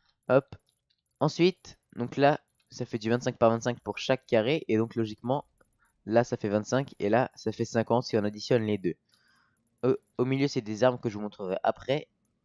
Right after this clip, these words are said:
Ensuite, pour les murs, il faut faire en montant. On a fait du vingt-cinq ou du trente, il me semble. Je sais plus exactement, mais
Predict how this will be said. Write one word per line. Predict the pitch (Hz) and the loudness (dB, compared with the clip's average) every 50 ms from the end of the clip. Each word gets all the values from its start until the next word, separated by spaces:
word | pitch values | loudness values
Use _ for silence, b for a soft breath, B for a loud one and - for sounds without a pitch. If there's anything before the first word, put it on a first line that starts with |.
| _ _ _ _ _ _ _ _ | _ _ _ _ _ _ _ _
Ensuite, | - 135 - - 151 143 | -6 -4 -2 -2 -4 -2
pour | - 139 135 135 | 2 4 4 6
les | 131 127 | 6 4
murs, | 123 123 127 139 147 160 143 - - _ _ - | 4 2 0 2 2 2 2 0 -4 _ _ -12
il | 120 117 | -12 -10
faut | - - 120 | -8 -8 -10
faire | 113 - - 131 123 117 98 - | -10 -4 0 2 2 2 0 -2
en | - 101 | -4 -4
montant. | 104 107 110 117 113 - 131 139 165 175 - _ _ _ _ _ _ _ _ - | -4 -4 -6 -6 -4 -2 -2 -2 -2 -6 -12 _ _ _ _ _ _ _ _ -6
On | 107 110 | -4 -2
a | 113 113 | -2 -2
fait | 113 - - 117 101 | -2 -4 -6 -6 -6
du | 101 98 101 107 110 110 107 107 104 - _ _ _ _ - | -8 -12 -10 -8 -6 -6 -6 -6 -8 -10 _ _ _ _ -20
vingt-cinq | - 98 92 107 117 117 117 - - - 123 120 - - | -18 -8 -2 0 0 0 0 -2 -6 -6 -4 -4 -6 -8
ou | - | -10
du | 104 101 | -10 -10
trente, | 98 - 113 131 143 156 | -8 -6 -4 -4 -4 -4
il | - 131 | -6 -8
me | 113 | -8
semble. | - 135 143 139 127 - - | -6 -6 -6 -6 -8 -14 -16
Je | - - | -18 -16
sais | - - - | -14 -14 -14
plus | - _ - - 131 | -14 _ -10 -8 -6
exactement, | 131 110 117 113 _ - 110 107 127 135 | -4 -4 -4 -4 _ -6 -6 -6 -6 -6
mais | 123 107 95 90 95 | -4 -4 -6 -6 -6